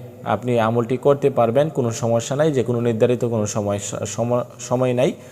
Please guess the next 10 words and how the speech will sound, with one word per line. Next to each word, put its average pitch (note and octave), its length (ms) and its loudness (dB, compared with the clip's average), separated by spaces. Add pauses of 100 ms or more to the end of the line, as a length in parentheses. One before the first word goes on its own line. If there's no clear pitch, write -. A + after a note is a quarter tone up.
(260)
আপনি C#3 340 0
যে C#3 220 2
কোনো E3+ 220 0
সময় F#3+ 260 2
এই C3+ 60 2
আমলটি A2+ 420 0 (200)
করতে A#2 280 2
পারবেন। F#2+ 420 2 (580)
হ্যাঁ, A#2+ 220 -2 (480)
আপনাকে E3+ 420 0